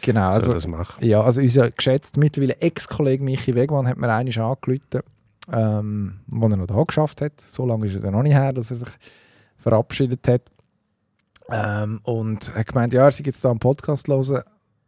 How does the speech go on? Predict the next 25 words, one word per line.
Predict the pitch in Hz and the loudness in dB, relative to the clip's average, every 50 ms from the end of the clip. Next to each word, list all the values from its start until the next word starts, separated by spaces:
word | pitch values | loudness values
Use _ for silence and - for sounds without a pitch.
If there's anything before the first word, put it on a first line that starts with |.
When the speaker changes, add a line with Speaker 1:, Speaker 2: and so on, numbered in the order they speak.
| _ _ _ | _ _ _
Speaker 1:
Und | _ 135 131 | _ -2 2
er | 127 123 | 2 2
fragt | 117 143 131 - | 4 2 0 0
sich, | - 139 - | -2 -4 -2
wenn | 127 131 127 | -2 -2 -2
es | 120 | -2
anfing, | 92 98 123 127 139 151 160 - - 151 139 135 135 135 135 139 110 101 - | -2 0 2 4 4 2 2 0 0 2 4 6 6 4 4 0 0 0 -2
<laughs> | - - | 0 0
nach | 143 120 156 127 101 110 - - - - 156 104 95 170 160 143 - | 2 4 4 4 4 6 6 6 6 6 4 4 4 4 4 4 4
einer | 151 139 139 | 6 4 4
halben | 131 135 135 135 143 | 4 4 4 4 2
Stunde. | - - 151 135 - - - - - - - | 2 0 0 0 0 -6 -10 -10 -10 -10 -10
Ich | 110 | -4
glaube, | - 147 139 139 | 2 2 2 2
es | - | 0
ist | 151 135 | -2 -2
um | - 131 127 | 0 0 2
Lastenräder | 120 117 110 113 - - - - - 127 117 117 113 107 - 120 | 2 2 2 0 -2 -4 -4 0 0 2 2 4 2 2 0 -4
gegangen | - - 120 107 104 101 107 107 101 98 - - - | 0 2 2 2 2 0 -2 -4 -4 -4 -6 -6 -6
und | - 110 104 98 98 - - - - - | -6 -4 -4 -4 -4 -6 -8 -12 -8 -8
um | 107 104 104 - - | -6 -6 -6 -4 -2
Leute, | 110 113 110 107 - - | 0 0 0 0 -2 -2
die | 107 | -2
Lastenräder | 104 98 87 - - - - - 104 - 95 92 104 | 0 2 2 2 0 -2 -4 -4 -2 -2 -2 -2 -2
fahren. | - - - 101 95 92 92 95 92 90 | -4 -2 -2 0 0 0 0 0 -2 -4